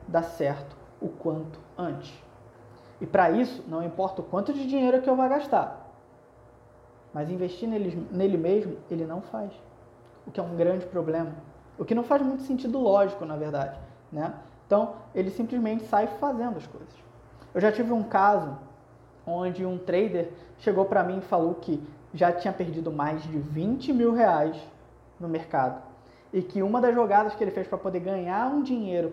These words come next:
pra poder colocar na bolsa pra operar de novo foi simplesmente, é, fazer uma conta num, num site desses de pagamento no nome dele, pagar com o próprio cartão de crédito, tá?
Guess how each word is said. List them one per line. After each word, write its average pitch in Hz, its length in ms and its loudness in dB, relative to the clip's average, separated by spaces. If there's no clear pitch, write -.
pra 233 220 4
poder 226 300 2
colocar 190 360 0
na 156 120 -4
bolsa 170 380 0
pra 160 160 -4
operar 143 340 -2
de - 100 -14
novo 202 340 -2
foi 202 140 0
simplesmente, 226 640 -2
é, 180 540 6
fazer 196 300 6
uma 254 280 2
conta 233 340 0
num, 185 300 -4
num 180 180 -6
site 185 360 -2
desses 170 300 -4
de 180 120 -6
pagamento 185 720 0
no 180 120 -2
nome 165 260 -2
dele, 220 440 6
pagar 233 400 6
com 269 140 2
o 240 60 2
próprio 294 500 6
cartão 294 460 2
de 254 100 0
crédito, 202 580 0
tá? 156 340 -4